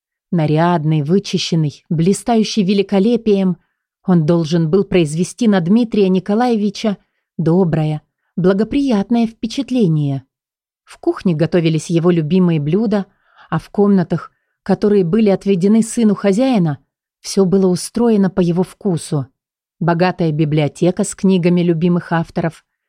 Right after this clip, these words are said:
ваза с антоновскими яблоками, которые он обожал, предпочитая им все прочие фрукты, на бюро красного дерева, несколько пачек самой лучшей бумаги для записей, блокноты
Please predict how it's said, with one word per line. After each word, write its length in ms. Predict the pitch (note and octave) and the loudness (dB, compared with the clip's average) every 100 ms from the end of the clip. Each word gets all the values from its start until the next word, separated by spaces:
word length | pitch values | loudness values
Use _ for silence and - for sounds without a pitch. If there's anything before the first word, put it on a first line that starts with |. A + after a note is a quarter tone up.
| _ - | _ -10
ваза 420 | D3 F3+ G#3 G3 | -2 0 2 0
с 100 | F#3 | 0
антоновскими 720 | G3 F#3+ G3 F#3+ - - F#3+ | 0 2 2 0 -2 -2 0
яблоками, 720 | F#3 F#3+ E3 F3 E3+ F3+ E3+ _ _ _ | 2 0 0 -2 0 -2 -2 _ _ _
которые 460 | - F#3+ F#3+ F#3 F#3 | -6 -2 2 4 4
он 160 | F#3 F#3 | 4 2
обожал, 440 | F3 G3 B3 A#3 | 2 0 0 -4
предпочитая 800 | - F3+ - F3+ - G3+ G3 F#3+ | -4 -6 -4 -8 -6 -2 2 2
им 280 | F3+ A3+ A3 _ _ - | 4 2 2 _ _ -10
все 160 | D#4+ | -6
прочие 420 | D#4 A3+ F3 - | -2 -2 -2 -2
фрукты, 580 | F#3 C4+ A#3+ - - C#3+ - _ _ _ - | -2 -2 -4 -4 -6 -6 -8 _ _ _ -2
на 120 | E3 | 0
бюро 260 | D3+ E3+ | 2 0
красного 480 | E3 E3+ D#3+ F3 D#3 | 0 -4 -4 -4 -4
дерева, 480 | D3+ F#3+ F#3+ D3 C#3 _ _ _ - | 0 0 0 -2 -6 _ _ _ -2
несколько 540 | F3 A#3 - A3+ A3+ | 0 0 -4 -6 -4
пачек 480 | A3+ - A3+ - A3 | -6 -4 -4 -4 -8
самой 440 | - G#3 A3+ G#3 G3 | -6 -2 0 2 2
лучшей 360 | F#3 - G3 | 0 -2 -2
бумаги 500 | D#3 G#3+ A3+ A3 F3 | 0 2 4 2 0
для 220 | E3+ F#3 | 0 0
записей, 680 | F3 G3+ F3+ D#3+ - D3 - _ _ _ - | 2 0 -2 -4 -6 -8 -10 _ _ _ -6
блокноты 840 | D#3 E3 - G3+ C4 - A3 | -2 -2 0 -2 -2 -4 -6